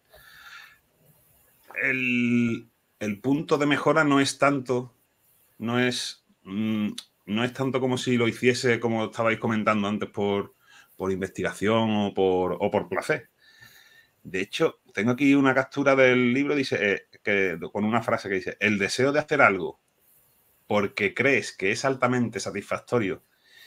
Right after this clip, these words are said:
y un desafío personal inspira los niveles máximos de creatividad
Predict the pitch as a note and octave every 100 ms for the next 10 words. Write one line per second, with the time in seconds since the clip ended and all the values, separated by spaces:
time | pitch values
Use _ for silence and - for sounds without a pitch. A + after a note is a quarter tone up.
0 | - - G#2 B2+ C#3 A2 - C#3 A#2+ B2
1 | A2+ B2 G3 - G#2+ - A#2+ C#3+ B2+ A2+
2 | G#2+ A#2+ A#2 A#2 C3 - D#3 B2 A2 G#2+
3 | G2 G2 F2+ G2+ -